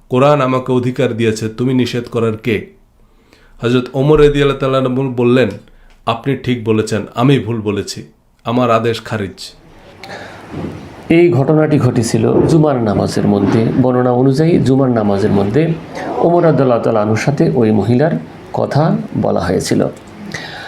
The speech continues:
Speaker 2: আচ্ছা, এখন প্রশ্ন হলো, রাসূলুল্লাহ সাল্লাল্লাহু আলাইহি সাল্লামের মতো হুবহু কোরআনের এই পাঠচক্রটি কতদিন পর্যন্ত বলবৎ ছিল? অর্থাৎ এই পাঠচক্রটি কোন খলিফার আমলে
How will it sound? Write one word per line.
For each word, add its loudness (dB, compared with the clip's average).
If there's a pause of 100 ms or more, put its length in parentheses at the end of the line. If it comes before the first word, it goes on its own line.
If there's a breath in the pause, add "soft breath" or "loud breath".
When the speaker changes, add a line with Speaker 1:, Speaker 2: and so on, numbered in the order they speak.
(260 loud breath)
Speaker 2:
আচ্ছা, -4
এখন 4
প্রশ্ন 0
হলো, 0 (520 loud breath)
রাসূলুল্লাহ 4
সাল্লাল্লাহু 2
আলাইহি 4
সাল্লামের 6
মতো 4
হুবহু 4
কোরআনের 0
এই 2
পাঠচক্রটি 0 (600 loud breath)
কতদিন 4
পর্যন্ত 2
বলবৎ 0
ছিল? -2 (1160)
অর্থাৎ 0 (720 loud breath)
এই 6
পাঠচক্রটি 2 (140)
কোন 4 (320)
খলিফার 0
আমলে 0